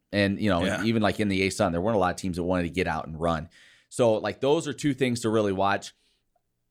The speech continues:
Speaker 1: Team E R A, five and a half. It was sixth best in the Big twelve. Okay. They're probably gonna start, you would think, their Friday night guy, Jake Bennett, a left-hander, redshirt sophomore. Liberty obviously has a lot of left-handed bats in their lineup.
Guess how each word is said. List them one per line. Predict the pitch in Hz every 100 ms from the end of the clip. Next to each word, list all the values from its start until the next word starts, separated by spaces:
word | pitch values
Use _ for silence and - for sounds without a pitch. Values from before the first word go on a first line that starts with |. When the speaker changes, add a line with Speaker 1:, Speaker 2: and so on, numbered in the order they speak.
| _ _
Speaker 1:
Team | - 175
E | 170
R | 143
A, | 135 131 127
five | 123 123 123
and | 110
a |
half. | 104 104
It | 101
was | 98
sixth | - 113 -
best | - 98 -
in |
the | 95
Big | 90
twelve. | 87 90 87 87 - _ _ _ - -
Okay. | 107 110 - 92 87 87 80 _ _ _ _ _ -
They're | 104
probably | 127 139 147 139
gonna | 120 110
start, | - 117
you | 107
would | 98
think, | 120 120
their | 95
Friday | 104 101
night | 98 98
guy, | 107
Jake | 95 101 92
Bennett, | 101 107 - - _ -
a | 92
left-hander, | 98 117 117 123 113 113 110 113 _ _ -
redshirt | 95 110 107 117
sophomore. | - 98 101 95
Liberty | 92 98
obviously | 92 95 92
has | 82
a |
lot | 85 87
of |
left-handed | 87 87 92 87
bats | 82 82 -
in |
their | 87
lineup. | 85 76 76